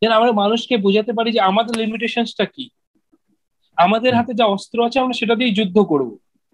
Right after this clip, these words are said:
Speaker 1: তার বাইরে আমাদের কিছু করার নেই। এবার ল-, তাদেরকেও একটা লড়াই লড়তে হবে, তাদেরকে দেখতে হবে যে তারা যে জায়গায় আছে,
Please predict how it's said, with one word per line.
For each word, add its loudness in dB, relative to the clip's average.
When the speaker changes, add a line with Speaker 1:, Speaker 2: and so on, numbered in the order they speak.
Speaker 1:
তার 0
বাইরে 0
আমাদের -6
কিছু -12
করার 0
নেই। -2
এবার 2
ল-, -6
তাদেরকেও 0
একটা -2
লড়াই 4
লড়তে -2
হবে, -6
তাদেরকে -2
দেখতে -2
হবে 0
যে 0
তারা 0
যে -4
জায়গায় -2
আছে, -4